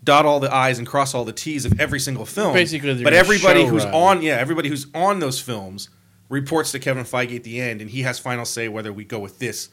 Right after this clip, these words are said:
Speaker 1: or
Speaker 2: Right.
Speaker 1: doesn't go with this. You know, casting or whatever. If somebody else is working on a show and comes to them and say, "Hey, we wanna cast this person, we wanna write this, we wanna use this director," whatever, they say yes or no. But
Speaker 2: Well, with Lord of the, with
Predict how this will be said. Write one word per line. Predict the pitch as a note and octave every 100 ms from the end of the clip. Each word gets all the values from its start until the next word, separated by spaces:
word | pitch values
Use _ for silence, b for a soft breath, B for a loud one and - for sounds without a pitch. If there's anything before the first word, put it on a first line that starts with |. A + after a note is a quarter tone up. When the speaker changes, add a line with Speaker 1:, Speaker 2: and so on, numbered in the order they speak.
| b b -
Speaker 1:
or | A#2+
Speaker 2:
Right. | G#2+
Speaker 1:
doesn't | A2 G#2+
go | G#2
with | G2+ G2
this. | G2+ -
You | A#2+
know, | G2+ F#2+
casting | D3 C#3+ C3+ C3
or | A2
whatever. | A2 A#2+ B2 A#2+
If | A2+
somebody | C3+ E3
else | D3+ C3+
is | G#2
working | D3+ D3
on | D3
a |
show | C3+ D#3 D3
and | A#2
comes | D3 D3
to | C3+
them | C3
and | B2+
say, | A#2
"Hey, | A2+ C3
we | B2
wanna | B2 A#2
cast | - A2+
this | B2+
person, | B2+ A#2+ A2+ A2+ B B B -
we |
wanna | A#2 G#2+
write | G#2+ B2+ B2+
this, | B2 A#2 -
we | A2+
wanna | A2+ G#2+ G2+
use | B2
this | A2 B2+
director," | A#2 A2+ A2+ A2
whatever, | A2 A2 G#2+
they | G#2+
say | -
yes | G2+ G2+ -
or |
no. | F2 G#2 D#2+ -
But | F2+ - B _
Speaker 2:
Well, | C3
with | C3 C3
Lord | E3 G#3
of | G#3+
the, | F3 -
with | D3 C#3 C3